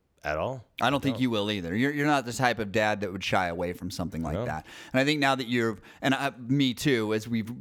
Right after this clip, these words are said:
Speaker 2: talk about this and we kind of reflect on it even more as we're talking, I can,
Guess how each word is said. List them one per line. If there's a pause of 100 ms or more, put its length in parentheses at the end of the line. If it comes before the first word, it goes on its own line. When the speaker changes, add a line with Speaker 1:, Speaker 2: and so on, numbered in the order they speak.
(160)
Speaker 2:
talk
about
this
and
we
kind
of
reflect
on
it
even
more
as
we're
talking,
I
can,